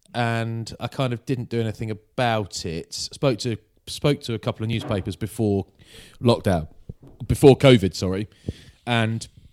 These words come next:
that was kind of getting somewhere. Um, because what I don't really wanna be doing is writing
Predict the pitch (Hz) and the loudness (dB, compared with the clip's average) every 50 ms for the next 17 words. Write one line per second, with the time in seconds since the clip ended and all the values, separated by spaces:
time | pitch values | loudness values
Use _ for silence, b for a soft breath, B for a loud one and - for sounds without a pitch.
0 | _ _ _ - _ - 131 135 104 123 - - 143 123 117 104 135 127 107 117 | _ _ _ -20 _ -4 -4 -4 -4 -4 -4 -2 -2 -2 0 0 0 0 -2 -2
1 | 98 - 110 98 95 95 95 90 87 92 101 - - - _ _ _ _ _ - | -6 -6 -6 -6 -6 -6 -6 -6 -6 -6 -8 -10 -12 -20 _ _ _ _ _ -20
2 | _ _ _ _ _ _ - - _ _ - - - - 113 113 113 110 110 107 | _ _ _ _ _ _ -20 -20 _ _ -20 -18 -8 -2 0 2 2 2 2 0
3 | 110 110 107 98 - _ B B B B B B B B B B B B B B | -2 -6 -8 -10 -14 _ B B B B B B B B B B B B B B
4 | B B B B B B - 127 151 147 127 151 151 139 139 143 143 143 - - | B B B B B B -10 -4 -4 -2 0 2 2 2 2 2 0 0 -2 -8
5 | _ - 123 117 113 113 117 107 104 87 113 110 104 104 107 107 104 - - 117 | _ -4 -2 -2 -2 -2 -2 -4 -4 -2 0 0 0 0 0 -4 -6 -4 -2 -2
6 | 110 - - 113 113 110 107 | -2 -2 -2 -6 -6 -6 -8